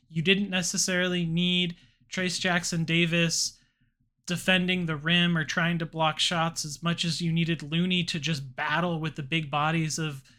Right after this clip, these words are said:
of the Orlando Magic. Um, Looney just, you know, really good at, at putting a body on guys, hitting guys, trying to get away with stuff, fight for rebounds, fight for position. And that's exactly what the doctor ordered tonight.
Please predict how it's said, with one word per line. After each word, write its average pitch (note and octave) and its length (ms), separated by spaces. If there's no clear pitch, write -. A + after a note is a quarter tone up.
of D#3+ 260
the D#3 100
Orlando D#3+ 460
Magic. E3 380
Um, C3+ 480
Looney E3 340
just, D3 300
you D#3 200
know, D#3 160
really D#3+ 320
good D#3+ 280
at, C#3+ 140
at C#3+ 240
putting F3 220
a D#3+ 40
body E3+ 300
on E3+ 140
guys, E3 420
hitting F3 240
guys, D#3+ 380
trying E3 220
to E3 40
get D#3 140
away D#3 180
with D#3 260
stuff, E3 440
fight E3 240
for D#3+ 180
rebounds, D#3+ 540
fight E3+ 240
for E3 120
position. D#3 640
And E3 260
that's E3 220
exactly E3 480
what D#3+ 200
the D#3+ 60
doctor D3+ 400
ordered C#3+ 300
tonight. D3 360